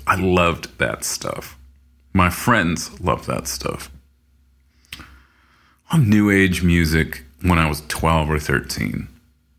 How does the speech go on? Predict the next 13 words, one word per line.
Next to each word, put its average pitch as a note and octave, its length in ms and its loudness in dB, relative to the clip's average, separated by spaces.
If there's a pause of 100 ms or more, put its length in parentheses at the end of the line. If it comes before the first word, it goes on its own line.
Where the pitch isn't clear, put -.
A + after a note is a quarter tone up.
(480)
Um, - 480 -8 (140)
Enya, E2 560 2 (640)
Kotaro, C2 840 -2 (320)
Otmar C2+ 320 -2
Liebert. D#2+ 500 -2 (1800)
Um, A2+ 440 4 (2500)
I G#2+ 140 6
was F2+ 180 2
a D2+ 40 0
huge - 360 -2
dork. - 360 -6 (3250)
When B2 240 6
I B2 640 2